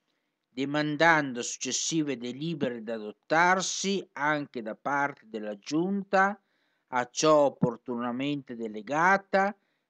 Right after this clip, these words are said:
l'approvazione di convenzioni più specifiche riferite alle singole funzioni e fermo restando che l'organizzazione più dettagliata è demandata anche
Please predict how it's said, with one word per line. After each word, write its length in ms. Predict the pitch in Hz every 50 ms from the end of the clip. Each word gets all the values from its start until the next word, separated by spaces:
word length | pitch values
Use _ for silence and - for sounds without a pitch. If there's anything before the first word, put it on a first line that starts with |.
| _
l'approvazione 1120 | - 127 131 123 - 139 143 143 135 139 131 - - - - 160 170 165 160 156 143 135 127
di 100 | 117 120
convenzioni 1040 | 110 - 123 123 120 120 120 120 117 110 - - - 156 165 156 143 135 127 117 110
più 220 | - _ - 123
specifiche 1120 | 117 - - - 120 - - - - 175 202 196 196 - 202 185 - - 196 202 208 214 214 _ _ _ _ _ _ _ _ _
riferite 800 | 127 127 131 139 131 - - 143 139 143 156 175 180 165 147 151
alle 160 | 131 127 123 117
singole 560 | - - - 165 175 170 160 147 131 127 123
funzioni 1000 | - - 120 123 120 - - - - 147 147 131 113 107 104 98 98 92 90 _ _ _ _ _ _ _ _ _ _ _
e 120 | 113 117 113
fermo 600 | - - 160 175 175 165 151 135 131 127 120 117
restando 720 | 117 117 113 - - - 165 175 165 147 135 123 117 113
che 120 | - - 120
l'organizzazione 1000 | 117 120 120 120 120 117 123 123 120 113 120 120 120 - - 160 165 160 147 127
più 120 | - 120
dettagliata 800 | 113 117 113 - 120 120 123 127 147 156 175 196 202 202 196 165
è 20 |
demandata 1040 | 147 143 135 139 135 131 131 127 151 160 160 151 135 110 - _ - 107 104 - -
anche 760 | - - 156 156 147 131 120 117 110 101 - - 107 104 98